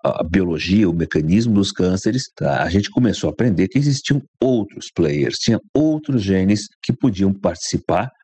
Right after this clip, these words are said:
do risco, do aumento de risco de uma pessoa ter câncer de mama. Além disso,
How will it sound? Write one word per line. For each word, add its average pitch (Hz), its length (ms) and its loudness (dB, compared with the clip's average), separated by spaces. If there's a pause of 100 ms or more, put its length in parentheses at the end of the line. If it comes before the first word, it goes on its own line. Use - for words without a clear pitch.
(160)
do 104 120 2
risco, 101 520 -2
do 90 120 2
aumento 98 420 0
de 101 80 0
risco 107 480 0
de 90 100 -2
uma 85 180 0
pessoa 87 360 0
ter 90 120 -6
câncer 82 360 -4
de 76 100 -4
mama. 69 220 -6 (240)
Além 151 260 0
disso, 107 460 0